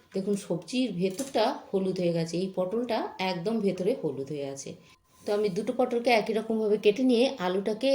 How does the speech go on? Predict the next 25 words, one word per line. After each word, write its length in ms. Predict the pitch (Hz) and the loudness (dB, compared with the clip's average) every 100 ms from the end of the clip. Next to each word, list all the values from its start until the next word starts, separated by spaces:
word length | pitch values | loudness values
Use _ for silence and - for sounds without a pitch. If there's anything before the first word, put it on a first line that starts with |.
| 214 | 4
এইভাবে 320 | 196 185 240 392 - - _ | 2 2 2 0 -6 -20 _
মাঝখান 360 | 185 196 196 233 233 | -2 0 0 -2 0
থেকে 120 | 254 | 0
একটা 140 | 247 247 247 | 2 0 4
কেটে 240 | 254 226 247 | 2 4 2
নিলাম, 200 | 247 415 330 | 2 0 -2
আবার 160 | 190 180 | 0 2
আড়াআড়িভাবে 500 | 175 180 185 185 190 294 | 2 2 0 0 2 2
আর 80 | 180 156 | 0 -2
একটা 140 | 160 160 | -4 -4
কেটে 180 | 160 165 | -4 -2
নিলাম, 160 | 160 160 | -2 -2
মানে 140 | 180 208 175 | -2 -2 -4
একটা 180 | 190 - 269 | -4 -2 0
আলুকে 240 | 214 208 240 | 0 -2 0
আমি 120 | 247 262 254 | 0 0 2
চার 140 | 180 - | 0 0
টুকরো 220 | 165 175 175 | -2 -2 -2
করে 160 | 170 165 | -2 -2
নিলাম। 220 | 160 165 165 - - _ _ _ _ _ | -2 -4 -6 -12 -20 _ _ _ _ _
সবজি 360 | - 220 190 247 240 | -2 0 0 -4 0
কাটার 260 | 202 220 240 | 0 2 0
উপরেও 240 | 269 285 294 | 2 0 0
কিন্তু 200 | 277 269 320 - | 0 0 -2 0
তরকারির 420 | 190 180 208 247 | 0 2 0 0